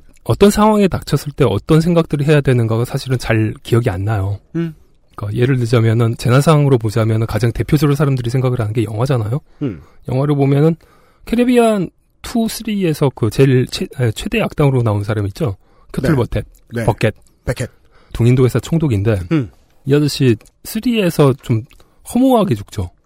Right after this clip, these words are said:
Speaker 2: 네.
Speaker 1: 세상 끝에서 그 전투 마지막 시인에서 명-, 명령을 내려달라고 하는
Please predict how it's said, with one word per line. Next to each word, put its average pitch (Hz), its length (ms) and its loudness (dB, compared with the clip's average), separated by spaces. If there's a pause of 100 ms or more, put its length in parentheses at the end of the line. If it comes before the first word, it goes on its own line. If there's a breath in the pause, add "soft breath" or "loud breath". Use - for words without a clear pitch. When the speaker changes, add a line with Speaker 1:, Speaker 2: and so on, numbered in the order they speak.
(120)
Speaker 2:
네. 127 260 -2 (600)
Speaker 1:
세상 185 220 4
끝에서 175 300 2
그 131 100 -6
전투 - 300 -2
마지막 127 280 0
시인에서 117 520 2
명-, 113 260 2
명령을 147 400 6
내려달라고 123 520 4
하는 113 300 0